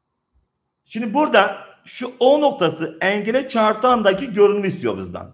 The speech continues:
Bak O noktası engele çarptığı andaki görünümü istiyor. Ne yapalım arkadaşlar? Şekli çizebilir miydiniz burada? O noktası engele çarptığı andaki görünümü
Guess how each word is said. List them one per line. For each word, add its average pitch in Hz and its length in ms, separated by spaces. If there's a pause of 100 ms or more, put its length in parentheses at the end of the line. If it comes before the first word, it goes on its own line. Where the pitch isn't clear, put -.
(160)
Bak - 260 (180)
O 233 200
noktası 196 680 (340)
engele 190 680
çarptığı 190 840
andaki 175 580
görünümü 165 340
istiyor. 95 360 (100)
Ne 156 180
yapalım 143 360
arkadaşlar? 101 480 (840)
Şekli 202 360
çizebilir 247 300
miydiniz 208 340
burada? - 400 (540)
O 233 220
noktası 175 640 (380)
engele 185 580
çarptığı 185 540
andaki 151 1000
görünümü 160 880